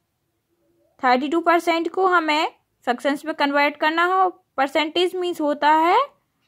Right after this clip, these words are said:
हंड्रेड, out of hundred। So, हंड्रेड में से उसको थर्टी टू मार्क्स मिले हैं, suppose that। So, इसको नोट कर सकते हैं, थर्टी टू by हंड्रेड। और थर्टी टू by हंड्रेड मीन्स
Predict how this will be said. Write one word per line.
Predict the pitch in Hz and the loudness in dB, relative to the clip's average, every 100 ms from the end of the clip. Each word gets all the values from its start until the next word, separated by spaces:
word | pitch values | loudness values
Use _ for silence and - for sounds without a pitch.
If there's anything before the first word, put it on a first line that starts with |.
| _ _ - | _ _ -2
हंड्रेड, | 311 302 294 247 165 - _ _ _ _ - | 0 2 2 2 0 -6 _ _ _ _ -2
out | 208 247 | 0 2
of | 302 339 | 2 2
hundred। | 330 330 349 453 - _ _ _ _ _ - | 0 4 4 2 -2 _ _ _ _ _ -6
So, | 359 453 | -2 0
हंड्रेड | 320 277 302 311 | -2 0 0 0
में | 349 | 0
से | |
उसको | 349 381 | 0 -2
थर्टी | 370 311 285 320 | 2 2 2 2
टू | 370 | 2
मार्क्स | 359 359 359 | 4 2 2
मिले | 359 349 | -4 -2
हैं, | 370 | -2
suppose | 359 359 339 | -4 -2 -2
that। | 339 381 494 - _ _ _ _ | 4 4 4 -2 _ _ _ _
So, | - | -10
इसको | 330 381 | -4 0
नोट | 339 330 | 0 0
कर | 339 | 0
सकते | 349 349 349 | 0 0 -2
हैं, | 392 | -6
थर्टी | 415 330 277 285 320 330 | 0 4 4 4 0 -2
टू | - 339 349 370 339 | 0 0 2 2 6
by | 285 285 277 311 480 _ _ _ _ _ _ _ - | 6 8 6 4 0 _ _ _ _ _ _ _ -2
हंड्रेड। | 277 262 285 294 440 - _ _ _ - | 0 2 2 2 0 -4 _ _ _ -14
और | 247 | -8
थर्टी | 285 277 320 | 0 2 2
टू | 339 370 381 | 0 2 4
by | 381 392 | 4 4
हंड्रेड | 381 370 370 381 | 0 2 2 2
मीन्स | 392 494 - | -4 -4 -6